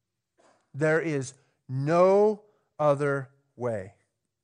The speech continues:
"I am the way, the truth, and the life. No one comes to the Father except through me."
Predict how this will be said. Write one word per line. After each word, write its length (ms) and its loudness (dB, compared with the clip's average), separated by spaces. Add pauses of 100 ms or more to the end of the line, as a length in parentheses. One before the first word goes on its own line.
(1300)
"I 220 2
am 120 -2
the 120 -4
way, 440 -8
the 100 -10
truth, 340 -8
and 80 -8
the 40 -6
life. 300 -2
No 200 -2
one 160 -2
comes 220 -10
to 60 -12
the 40 -16
Father 300 -8 (220)
except 300 -10
through 120 -12
me." 220 -10